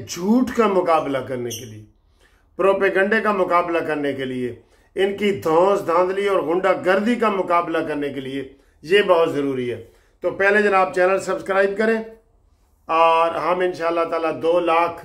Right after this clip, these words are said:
का जो जश्न है वो मनाएंगे आपके साथ, केक काटेंगे और हम आप,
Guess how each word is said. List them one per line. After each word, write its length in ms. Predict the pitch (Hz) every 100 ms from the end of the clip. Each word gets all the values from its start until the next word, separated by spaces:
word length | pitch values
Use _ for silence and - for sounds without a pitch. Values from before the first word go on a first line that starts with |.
| 139 160
का 140 | 156
जो 240 | 147 143
जश्न 360 | 127 147 175 175
है 140 | 151 131 - - _ 143
वो 200 | 170 165
मनाएंगे 440 | 160 160 170 170
आपके 340 | 160 151 175
साथ, 260 | 160 156 156
केक 420 | 151 160 160 156
काटेंगे 840 | 160 156 160 156 156 156 151 151 - _ - -
और 500 | 147 151 147 147 143
हम 540 | 147 151 143 147 156 -
आप, 400 | 156 170 -